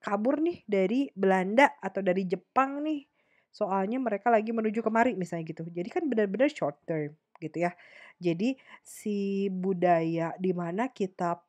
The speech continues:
put atau mengambil, eee, short term itu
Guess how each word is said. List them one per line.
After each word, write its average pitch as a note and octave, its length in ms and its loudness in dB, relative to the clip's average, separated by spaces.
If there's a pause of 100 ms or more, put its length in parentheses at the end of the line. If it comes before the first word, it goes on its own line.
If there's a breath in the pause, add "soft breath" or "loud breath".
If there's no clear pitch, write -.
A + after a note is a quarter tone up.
(160)
put C4 180 4 (160)
atau F#3 380 -2
mengambil, F3 960 0 (600 soft breath)
eee, F#3 180 2
short F3+ 340 2
term F3+ 240 4
itu A#3 460 -2